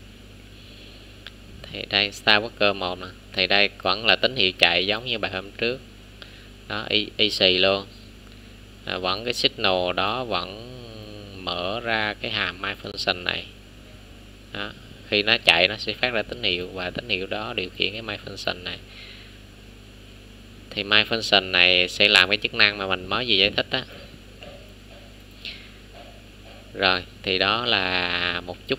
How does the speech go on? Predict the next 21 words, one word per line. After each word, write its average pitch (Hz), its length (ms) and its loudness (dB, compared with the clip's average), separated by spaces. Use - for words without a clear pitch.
về 90 480 2
cái, 120 500 -6
cái 120 80 0
cách - 200 -2
vận 92 180 -4
hành 90 280 -6
của 107 240 -6
hôm 107 260 -10
trước. 123 160 -4
Thì 101 220 2
hôm 113 280 -2
nay 117 360 6
thì 98 120 -4
có 113 160 0
cái 123 160 -2
khác 147 380 2
một - 180 -12
tí, 127 200 4
đó 135 140 -4
là 98 220 2
mình, 90 280 -4